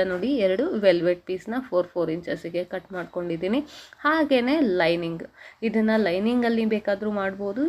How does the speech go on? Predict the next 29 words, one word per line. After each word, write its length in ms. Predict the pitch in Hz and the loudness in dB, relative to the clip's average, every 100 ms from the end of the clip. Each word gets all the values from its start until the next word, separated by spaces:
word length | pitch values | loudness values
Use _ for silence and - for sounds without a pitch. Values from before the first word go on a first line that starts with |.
| 311 | 2
ಇಲ್ಲ 140 | 269 294 440 - 233 | 2 0 -2 -2 0
ನಾವು 140 | 214 214 | 2 2
ಎರಡೂ 220 | 190 202 247 254 | 2 2 0 0
ಸೈಡು 260 | 214 208 269 226 | -2 0 2 2
ವೆಲ್ವೆಟ್ನ 460 | 180 180 202 214 190 | 4 2 0 0 -2
ಯೂಸ್ 180 | 190 185 185 | -2 0 2
ಮಾಡ್ತೀವಿ 360 | 180 - 170 180 | 4 2 -2 -4
ಅಂದ್ರೆ 180 | 190 285 302 | -2 0 4
ವೆಲ್ವೆಟ್ನ 480 | 190 160 180 180 180 180 | 4 4 2 0 -2 -2
ಯೂಸ್ 180 | 175 185 190 | -4 -6 -8
ಮಾಡಿ 160 | 180 180 185 | -8 -4 0
ಬೇಕಾದ್ರೂ 400 | - 175 180 269 226 | 0 -2 -4 -4 -2
ಮಾಡ್ಬೋದು. 440 | 175 170 190 302 - - - - 233 | -2 -2 -2 -4 -10 -18 -20 -6 2
ಒಂದೇ 220 | 247 302 320 269 | 4 4 2 0
ಈಕ್ವಲ್ 340 | 262 247 214 190 | 0 0 2 2
ಆಗಿ 180 | 180 262 247 | 2 2 0
ನೋಡಿ 200 | 196 277 220 | 0 2 4
ಈ 20 | 208 | 4
ರೀತಿಯಾಗಿ 400 | 190 - 180 196 208 | 2 -2 -6 -4 -4
ಕಟ್ 160 | 165 185 | -4 -2
ಮಾಡ್ಕೋಬೇಕು. 480 | 180 170 165 180 285 285 | -6 -4 -6 -4 -4 -4
ಕಟ್ 160 | 247 294 320 | -4 2 2
ಮಾಡ್ಕೊಂಡಿರೋ 480 | 294 269 226 220 214 240 | 2 0 0 -2 -2 -6
ಈ 40 | 220 208 | -4 -2
ಎಡ್ಜಸ್ನ 540 | 190 170 190 220 240 277 196 | -2 -4 -8 -6 -4 -2 -2
ನೋಡಿ 180 | 214 302 - - - 240 | -2 -6 -10 -20 -4 2
ಈ 20 | 220 | 2
ರೀತಿಯಾಗಿ 400 | 165 165 107 - - | 2 -2 -6 -6 -6
ತ್ರೀ 120 | 226 | 2